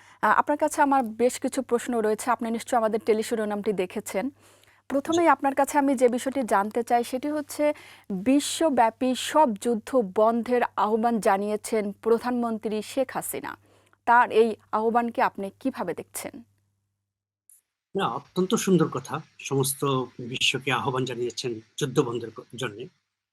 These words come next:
Speaker 2: কিন্তু একটি বিষয় হচ্ছে যে সব, উম, মানে, উম, আমি যেটি দেখছি যে আমাদের প্রধানমন্ত্রী শেখ হাসিনার মুখে হ-, এই কথাটি আসলে কতটুকু মানায়। কারণ আপনি জানেন যে যুদ্ধ কিন্তু,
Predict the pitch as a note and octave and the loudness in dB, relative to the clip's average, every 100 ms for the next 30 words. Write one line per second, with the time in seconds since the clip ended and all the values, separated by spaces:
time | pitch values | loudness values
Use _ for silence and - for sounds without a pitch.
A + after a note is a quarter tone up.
0 | - D3 D3 D#3+ D#3 A3+ G3 A3+ G3+ G3 | -6 -4 0 -2 0 -2 0 0 -2 -2
1 | G#3 F3 F#3 G3 E3+ - - - D#3 D3+ | -2 -2 0 0 -2 -8 -8 -2 -2 -2
2 | _ - D3+ D3+ D3 C#3+ C3 - B2+ _ | _ -6 -2 -2 -2 -6 -10 -14 -20 _
3 | C3+ B2 - - D3 F3+ F3+ F#3 D3+ C#3+ | -16 -14 -12 -2 0 0 -2 -2 -2 -2
4 | - D#3 C#3+ C3 C#3+ D#3+ C3+ C3 D3 D3+ | -4 -4 -2 -2 -4 -6 -6 -6 -4 -2
5 | D3 C3+ D3+ D3 _ _ _ - - C3+ | -4 -4 -6 -6 _ _ _ -8 -6 -6
6 | C#3+ - E3+ F3 F3 - _ _ _ - | -2 0 2 2 0 -6 _ _ _ -4
7 | D3 C#3+ D#3 C#3 C#3+ D3 C#3+ C#3+ C#3 C#3+ | -4 0 0 -2 -4 -6 -4 -4 -6 -4
8 | C3+ C#3 - C3+ D3 C3+ - - B2+ A#2+ | -4 -4 -4 -6 -6 -8 -10 -8 -4 -2
9 | B2 D#3 - _ _ _ - G3+ G#3 G3+ | -2 -6 -12 _ _ _ -2 0 0 0
10 | G#3+ B3+ A#3+ G#3+ D3+ F3+ F3+ C4 B3+ A#3 | 0 0 -2 -2 -2 -2 0 -2 -2 -2